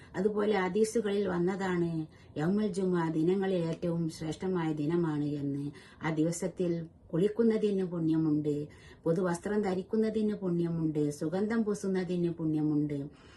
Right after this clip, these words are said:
സൂറത്ത് അൽ കഹ്ഫ് ഓതുന്നതിന് പുണ്യമുണ്ട്, സ്വലാത്ത് ചൊല്ലുന്നതിന് പുണ്യമുണ്ട്. വെള്ളിയാഴ്ച നട-, ആ ദിവസത്തിൽ ന-, പള്ളിയിലേക്ക് നടന്നു പോകുന്നതിന് പുണ്യമുണ്ട്,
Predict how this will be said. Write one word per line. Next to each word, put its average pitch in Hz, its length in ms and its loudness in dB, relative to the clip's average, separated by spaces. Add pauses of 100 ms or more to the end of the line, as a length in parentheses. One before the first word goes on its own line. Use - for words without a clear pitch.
(160)
സൂറത്ത് 180 340 0
അൽ 170 340 0
കഹ്ഫ് 226 400 6
ഓതുന്നതിന് 196 600 0
പുണ്യമുണ്ട്, 160 680 0
സ്വലാത്ത് 160 540 -4
ചൊല്ലുന്നതിന് 180 640 0
പുണ്യമുണ്ട്. 151 800 0 (540)
വെള്ളിയാഴ്ച 196 600 2
നട-, 175 320 0 (500)
ആ 170 140 -4
ദിവസത്തിൽ 190 640 0
ന-, 175 120 -2 (120)
പള്ളിയിലേക്ക് 214 560 4
നടന്നു 196 440 2
പോകുന്നതിന് 180 720 0
പുണ്യമുണ്ട്, 147 760 0